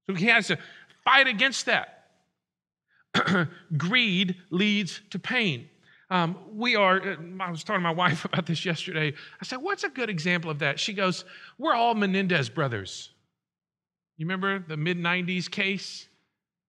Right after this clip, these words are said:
Eric and, uh, the brother L-, Lyle, right? Somebody? Something like that.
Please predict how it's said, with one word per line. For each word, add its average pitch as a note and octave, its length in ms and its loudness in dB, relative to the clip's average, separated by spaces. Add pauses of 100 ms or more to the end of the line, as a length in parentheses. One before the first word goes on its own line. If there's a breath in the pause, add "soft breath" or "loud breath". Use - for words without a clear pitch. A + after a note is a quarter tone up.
(180)
Eric F3+ 360 2
and, D3+ 200 -2
uh, C#3+ 200 0
the C3 100 -4
brother D#3+ 540 0 (420)
L-, B2+ 120 -14 (240)
Lyle, F#3 420 0 (120)
right? F3+ 300 0 (340)
Somebody? F3+ 440 -8 (140)
Something D3+ 240 -12
like C3 180 -12
that. C3 240 -12